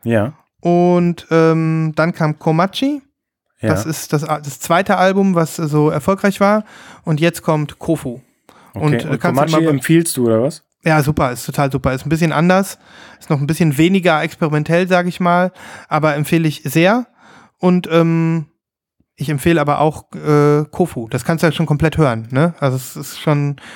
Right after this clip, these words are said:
Speaker 2: komplett digital verfügbar auf Bandcamp. Ähm,
Speaker 1: Okay.
Speaker 2: die Platte kommt jetzt nur Ende Oktober.
Speaker 1: Okay.
Speaker 2: Ähm, Leute,
Speaker 1: Komachi,
Speaker 2: anhö-,
Speaker 1: du meinst jetzt
Speaker 2: anhören.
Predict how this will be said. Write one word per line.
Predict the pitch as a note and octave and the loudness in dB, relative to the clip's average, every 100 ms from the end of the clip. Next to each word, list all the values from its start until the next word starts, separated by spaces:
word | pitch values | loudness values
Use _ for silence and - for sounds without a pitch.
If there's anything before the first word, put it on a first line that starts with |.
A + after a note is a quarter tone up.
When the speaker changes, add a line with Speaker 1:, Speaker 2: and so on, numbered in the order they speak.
| - _ | -20 _
Speaker 2:
komplett | D3 C3+ D#3+ D#3 | -4 0 -2 0
digital | D3+ C#3+ D3+ | -2 0 -2
verfügbar | D3 D3 - F#3 F3+ F3 | 0 -2 -2 -2 0 0
auf | D#3 | 0
Bandcamp. | E3+ E3+ F3+ E3+ F3 - - - - - - | -2 0 0 0 -4 -12 -20 -20 -20 -20 -6
Ähm, | D#3 D#3+ | 0 2
Speaker 1:
Okay. | D#3+ D#3 D#3 D3+ - - | 2 2 0 -2 -6 -12
Speaker 2:
die | |
Platte | C#3+ D3+ C#3+ A#2+ | -2 -2 -2 -6
kommt | - B2 | -6 -8
jetzt | B2 - | -8 -4
nur | B2+ | -4
Ende | B2 B2+ | -2 -2
Oktober. | A#2+ - C#3 B2 D#3 - - _ - - - | -4 -2 0 0 -2 -10 -20 _ -20 -20 -14
Speaker 1:
Okay. | B2 - B2 | -8 -6 0
Speaker 2:
Ähm, | C#3 C3+ C3+ C#3 - _ _ _ _ _ _ - _ | 2 2 0 -2 -8 _ _ _ _ _ _ -20 _
Leute, | D#3+ F#3+ G3 | 0 2 2
Speaker 1:
Komachi, | C#3+ C3+ | 2 0
Speaker 2:
anhö-, | E3 E3+ | 0 0
Speaker 1:
du | C#3 | 0
meinst | C#3+ D3 | -2 0
jetzt | D#3+ | 0
Speaker 2:
anhören. | D3+ | 0